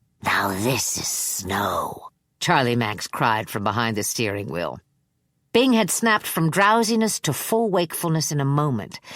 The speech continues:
as if consciousness were a switch and someone had flicked it on. His blood seemed to surge all at once toward his heart. He could not have been more shocked if he'd woken to find a grenade in his lap.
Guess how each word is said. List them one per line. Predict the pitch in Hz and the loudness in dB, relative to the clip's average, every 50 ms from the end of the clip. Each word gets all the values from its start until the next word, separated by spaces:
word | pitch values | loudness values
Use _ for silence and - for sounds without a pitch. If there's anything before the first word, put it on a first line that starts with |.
| - - - - | -14 -10 -2 0
as | 165 165 | 0 2
if | 190 175 - | 2 0 0
consciousness | - - 233 240 247 240 - 196 - - 180 160 - | 0 2 2 2 2 2 -2 -2 -2 -2 -2 -2 -2
were | - 156 147 | -2 -2 -2
a | 143 | 0
switch | - - - - 170 - - - | -2 -2 -2 -2 -2 -2 -4 -4
and | - 135 | -4 -2
someone | - - 170 165 160 147 135 | 0 2 2 4 4 2 2
had | 143 127 - | 0 -2 -4
flicked | - - - 185 - - | -6 -4 -4 -4 -2 -2
it | 156 135 | 0 2
on. | 151 139 139 127 113 - - - - - - - - - - - | 2 2 4 2 0 -2 -4 -12 -20 -20 -20 -20 -20 -20 -14 -8
His | - 196 170 | -4 -4 -4
blood | 147 - 190 214 214 202 165 | -2 2 4 4 4 4 2
seemed | - - 220 208 190 | 0 2 2 2 2
to | 165 | 2
surge | 175 - - - 202 185 160 143 131 110 | 0 -2 0 0 2 2 2 2 0 -2
all | - - 165 160 180 | -2 0 2 2 2
at | 170 156 - | 0 0 -2
once | 156 165 151 135 - - | -2 -2 -2 -2 -4 -6
toward | - - - 156 139 | -6 -4 -2 -2 0
his | 135 151 131 - | 0 -2 -4 -2
heart. | - 175 151 - - - - _ - - - - - - | -2 -2 -4 -4 -4 -10 -20 _ -20 -20 -18 -20 -14 -6
He | - 190 175 | -4 -4 0
could | - 202 165 | 0 2 2
not | 220 233 254 | 4 2 2
have | 277 202 | 2 0
been | 165 160 | 2 2
more | 165 165 180 196 | 2 2 2 2
shocked | 175 - - - 202 196 - - | 0 -2 0 0 0 0 0 -4
if | 170 - | -4 -2
he'd | 156 143 147 | -2 -2 0
woken | 151 185 185 - 170 | 0 0 0 0 -2
to | 147 147 | -4 -2
find | - - 160 151 160 147 | -2 0 0 0 0 0
a | 139 | -2
grenade | 123 - 147 127 135 139 151 165 170 147 - | -2 0 0 2 2 2 2 2 2 0 -2
in | 98 95 | -2 -4
his | 107 107 95 - - | -4 -4 -4 -4 -6
lap. | 101 95 101 - - - | -6 -4 -4 -6 -8 -10